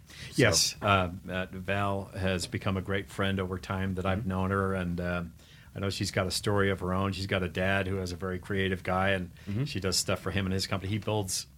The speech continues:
Speaker 2: models of all kind, but he doesn't build them from kits.
Speaker 1: No,
Speaker 2: He
Speaker 1: he
Speaker 2: builds these
Speaker 1: builds them
Speaker 2: things from
Speaker 1: from
Speaker 2: scratch.
Speaker 1: scratch. No,
Speaker 2: So
Speaker 1: he's
Speaker 2: you can see
Speaker 1: incredible
Speaker 2: his
Speaker 1: at it.
Speaker 2: work in, uh, in the highest end museums around the country and collections, and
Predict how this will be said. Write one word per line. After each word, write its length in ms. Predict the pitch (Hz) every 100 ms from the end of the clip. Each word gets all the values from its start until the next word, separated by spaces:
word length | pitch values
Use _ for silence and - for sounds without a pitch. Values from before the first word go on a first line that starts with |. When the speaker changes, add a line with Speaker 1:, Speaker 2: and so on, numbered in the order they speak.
| -
Speaker 2:
models 500 | 98 95 110 92 90
of 80 | 90
all 140 | 85
kind, 220 | 85 92 85
but 100 | 95
he 60 | 90
doesn't 400 | 101 95 82 -
build 180 | 107
them 140 | 95 76
from 180 | - 80
kits. 580 | - - 90 - - - - -
Speaker 1:
No, 200 | 87 101
Speaker 2:
He 40 | 92
Speaker 1:
he 60 |
Speaker 2:
builds 160 | 95 95
these 60 | 107
Speaker 1:
builds 100 | 104
them 80 |
Speaker 2:
things 60 | 95
from 100 | 87
Speaker 1:
from 80 | 80
Speaker 2:
scratch. 580 | 113 113 82 78 - -
Speaker 1:
scratch. 100 | -
No, 120 | 90
Speaker 2:
So 120 | 90
Speaker 1:
he's 80 | 104
Speaker 2:
you 60 | 117
can 80 | 98
see 80 | 110 110
Speaker 1:
incredible 40 | 101
Speaker 2:
his 100 | 80
Speaker 1:
at 80 | 85
it. 20 |
Speaker 2:
work 260 | 101 101
in, 260 | 95 90 87
uh, 320 | 90 87 87 85 -
in 180 | 98 90
the 220 | 85 82 - - -
highest 420 | 110 110 98 -
end 140 | 107 95
museums 540 | 92 85 104 101 95
around 240 | 95 101
the 80 | 92
country 600 | - 117 110 - 101 98 95
and 200 | 82 -
collections, 720 | 98 107 - 113 98 95 92
and 240 | 92 85